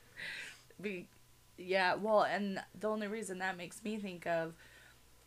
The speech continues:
out in California when the tide was, I don't remember the, when the car-,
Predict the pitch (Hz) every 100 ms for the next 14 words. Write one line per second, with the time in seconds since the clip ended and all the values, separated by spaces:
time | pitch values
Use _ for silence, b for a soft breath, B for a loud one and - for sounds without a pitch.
0 | - 175 175 180 202 170 160 - 190 180
1 | 170 160 160 156 156 160 - 156 156 180
2 | 170 160 156 156 151 147 - - - -
3 | - - - - - - - - 170 156
4 | 175 165 170 160 165 170 190 196 170 -
5 | - - - 202 - 185 170 165 - -
6 | 190 190